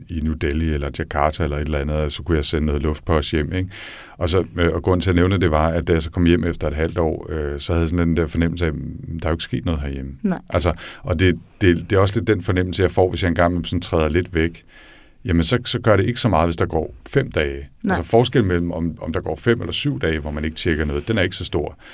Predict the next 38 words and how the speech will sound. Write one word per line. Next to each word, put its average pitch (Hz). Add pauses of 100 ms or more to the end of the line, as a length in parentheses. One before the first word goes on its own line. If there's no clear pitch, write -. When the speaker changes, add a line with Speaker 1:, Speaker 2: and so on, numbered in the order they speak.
(160)
Speaker 1:
Men 78
fem -
og 87
syv 131
minutter 80
kan 85
gøre 73
en 71
kæmpe 101
stor 85
forskel, 87
når 73
man 76
sidder - (100)
i 107
det, 107
ikke? 110 (200)
Speaker 2:
<laughs> -
Ja, 180
Speaker 1:
Altså, 180
Speaker 2:
men 202
det 226
tror 269
jeg 226
Speaker 1:
og 98
Speaker 2:
rigtigt. -
Speaker 1:
det, -
og 95
det, 107
og 101 (160)
hvis 101
man 113
først 135
kommer 120
over 123
den 104
der 92
hurdle, 78